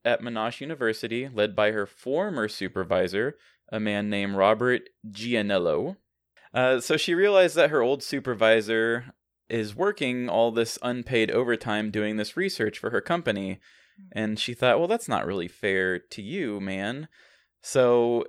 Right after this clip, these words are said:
Speaker 1: she said, "Why don't you set up some sort of a shell company and charge, using that company, charge for your, your O T. And then, you know, I will make sure that we pay your company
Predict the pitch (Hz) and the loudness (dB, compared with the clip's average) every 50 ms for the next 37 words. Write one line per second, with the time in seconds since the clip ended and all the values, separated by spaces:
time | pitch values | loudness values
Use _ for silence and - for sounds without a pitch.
0 | - _ _ _ - - - 143 131 - 147 131 123 127 147 175 185 123 175 180 | -8 _ _ _ -12 -8 -6 -6 -2 -2 -2 0 0 -2 -2 -2 -4 -4 -6 -6
1 | - - - 139 135 131 127 - - - 139 127 120 - 127 117 110 101 101 - | -4 2 2 4 4 4 2 0 -2 -8 -10 -10 -6 -4 -2 -2 -2 -2 -4 -4
2 | - - 117 123 143 - - 110 98 95 98 92 95 92 95 101 107 117 127 _ | 0 0 0 0 0 -2 -6 -6 -6 -4 -6 -6 -6 -6 -8 -8 -8 -10 -12 _
3 | _ _ _ _ _ _ _ _ _ _ _ _ _ _ - 110 113 117 117 113 | _ _ _ _ _ _ _ _ _ _ _ _ _ _ -6 -4 -2 0 0 0
4 | 113 110 110 110 107 107 107 104 104 - - _ _ _ _ _ _ _ _ _ | 0 0 -2 -4 -4 -6 -6 -6 -8 -10 -12 _ _ _ _ _ _ _ _ _
5 | _ - - - 139 143 143 135 123 120 120 123 117 120 131 110 120 120 113 117 | _ -12 -4 2 6 6 6 6 6 2 0 0 -4 -10 -8 -6 -6 -6 -4 -4
6 | 120 117 113 104 - - - 165 170 - - 117 110 - - 127 113 110 - - | -4 -2 0 -2 -2 -2 -4 -6 -6 -4 -4 -6 -6 -2 0 2 2 2 0 -2
7 | - 113 104 101 104 104 98 - - _ _ 107 107 - - 107 101 98 - - | -6 -2 0 2 4 4 2 0 -2 _ _ -6 -4 0 0 0 -2 -2 -6 -6
8 | 208 190 127 98 78 78 - _ _ _ _ _ _ _ _ _ 110 110 117 117 | -6 -4 -4 -6 -8 -10 -14 _ _ _ _ _ _ _ _ _ -8 -6 -4 -2
9 | 110 104 104 104 101 101 - - 110 107 101 85 98 107 110 110 107 104 104 98 | -2 -2 -2 -4 -4 -6 -6 -6 -6 -2 0 2 2 2 2 0 0 -2 -6 -6
10 | - - 113 107 98 101 76 92 95 92 - - 101 98 98 92 92 90 85 - | -6 -4 -2 -2 0 -2 -2 -4 -6 -8 -4 -2 0 0 0 0 -2 -4 -6 -6
11 | - 127 120 - 107 95 98 95 92 92 98 | -8 -10 -8 -6 -6 -6 -6 -6 -6 -8 -10